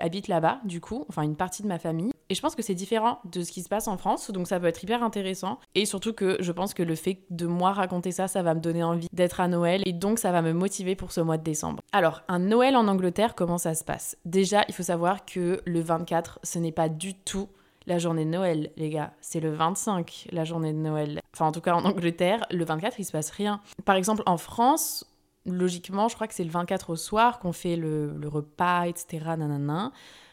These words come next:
Mais en Angleterre, euh, le vingt-quatre au soir, c'est un repas normal, comme tous les autres soirs, on va dire. Et donc, le vingt-cinq au matin, je vous fais vraiment chronologiquement, hein. Le vingt-cinq au matin, on se réveille, il y a les cadeaux sous le sapin, mais on n'ouvre pas maintenant.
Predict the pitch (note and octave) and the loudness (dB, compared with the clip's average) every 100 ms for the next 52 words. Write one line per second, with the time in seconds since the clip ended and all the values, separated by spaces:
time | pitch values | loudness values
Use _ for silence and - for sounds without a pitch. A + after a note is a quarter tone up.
0 | - E3 D#3+ E3+ F3+ G#3+ - - _ - | -4 0 2 4 2 0 -4 -10 _ -4
1 | E3+ D#3+ D3+ A3 B3+ F#3 D#3+ D#3 D3 D3 | -2 -2 -4 -8 -6 -4 -2 -2 -4 -4
2 | D#3 D#3+ E3+ D#3 - A#3+ - - D3+ C#3+ | -4 -6 -8 -8 -4 -6 -6 -6 -4 -4
3 | C#3 D3+ C#3+ D3 C#3+ D3 E3 F3 E3 A3 | -6 -6 -6 -4 -2 -2 0 0 0 -2
4 | - D#3 D3+ - F#3+ F3+ E3+ D#3+ E3 - | -4 -4 -4 -8 -4 -2 -2 -4 -8 -4
5 | F#3 G3 G3 E3 D#3 D#3+ C4+ - - F3+ | 0 0 0 -2 -2 -2 -4 -4 -2 0
6 | F3 B3 F#4+ A#3 G3 F#3 F3+ F#3+ G3 A3 | 2 2 2 0 -2 0 0 2 2 0
7 | G#3 F3+ E3+ G3 - F#3 F#3 G#3+ F#3+ F3+ | 2 2 2 0 -2 -4 0 0 0 0
8 | G3 - F#3+ F3+ F3 E3 D#3 C3 C3 - | -2 -2 -2 0 -2 -4 -6 -4 -6 -8
9 | - - A3 E4+ D#4 - A3+ F#3+ E3+ D3+ | -20 -4 4 6 6 4 2 2 0 0
10 | - D#3 E3+ - _ D4 F#4 - - F#3+ | 0 0 0 -4 _ -2 -2 -2 0 0
11 | D#3+ D3+ D3+ D#3+ A3+ - F3 F#3 G3 F#3 | 0 2 4 4 4 0 2 2 2 0
12 | F3 F3 F#3 - D#3+ G#3+ - F#3+ F#3 F#3+ | 0 -2 -4 -2 2 2 2 2 4 4
13 | F3+ C4 - _ _ _ - F3 E3 E3 | 2 0 -10 _ _ _ -4 -2 0 -2
14 | D#3+ D3+ D3 D3 C#3+ | 0 0 0 -4 -8